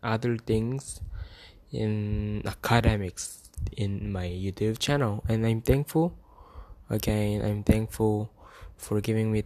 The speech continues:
time to record and I can upload my videos.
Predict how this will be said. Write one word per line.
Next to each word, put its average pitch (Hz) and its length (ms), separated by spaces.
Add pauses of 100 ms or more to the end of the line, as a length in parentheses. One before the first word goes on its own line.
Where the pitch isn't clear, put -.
time 107 360
to 101 100
record 113 420
and 104 180
I 95 160
can 101 300
upload 98 520 (120)
my 110 240 (680)
videos. 123 520